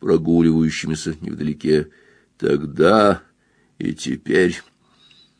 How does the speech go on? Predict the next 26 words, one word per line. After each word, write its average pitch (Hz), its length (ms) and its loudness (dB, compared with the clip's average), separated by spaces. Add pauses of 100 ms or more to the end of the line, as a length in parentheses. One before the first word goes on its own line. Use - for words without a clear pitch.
(260)
его 147 400 0
глаза 143 640 2
смотрели 131 480 -2
сквозь 131 420 -4
время, 110 580 2 (560)
и - 60 -6
он 110 100 0
потерялся 82 580 0
в 73 60 -10
другой 78 340 0
эпохе. 80 400 -6 (1040)
Поэтому 160 300 -2
он 170 100 4
и 175 40 4
не 170 80 4
заметил, 185 460 6
как 185 180 2
стая 185 400 6
бездомных 165 560 4
собак 156 500 0
проникла 170 560 2
в 147 100 -4
дом 165 200 0
через 147 300 -6
заднюю 135 600 -2
дверь, 104 540 0